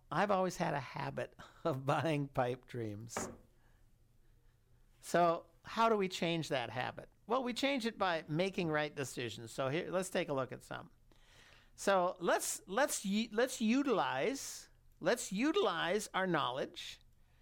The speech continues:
And let's go ahead here. Let me move a couple of things here because sometimes I just think it helps,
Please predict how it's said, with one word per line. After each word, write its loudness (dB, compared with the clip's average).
And 0
let's 2
go 4
ahead 2
here. 2
Let 0
me 2
move 2
a -2
couple -2
of -8
things -6
here -2
because -4
sometimes 0
I 2
just -2
think -4
it -4
helps, -2